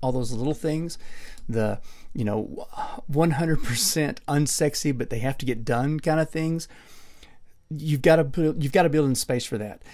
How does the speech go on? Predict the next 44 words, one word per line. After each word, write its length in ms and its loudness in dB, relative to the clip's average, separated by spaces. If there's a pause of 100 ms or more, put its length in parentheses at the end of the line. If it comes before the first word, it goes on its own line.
(140)
It's 140 0
like 160 4
when 100 2
we 80 4
take 200 -2
the 60 -4
band 300 2
someplace 380 -4
and 80 -4
we 80 -4
play, 320 -4
and 100 -10
people 220 -4
are 40 -6
like, 240 -8
"Oh, 200 0
that 160 -2
was 120 -4
amazing. 500 2
Y'all 100 -4
were 100 -4
so 260 0
great." 360 -2 (920)
That's 240 2
really 160 6
generous, 480 0
and 160 0
that 220 -2
really, 340 4
that, 280 -2
that, 260 -8 (280)
I'm 140 0
really 160 2
grateful 380 -2
for 100 -10
that. 300 0 (720)
But 120 0
the 60 0
truth 320 2
is, 300 0 (920)
what 240 4
people 280 0
don't 320 4
see 460 -2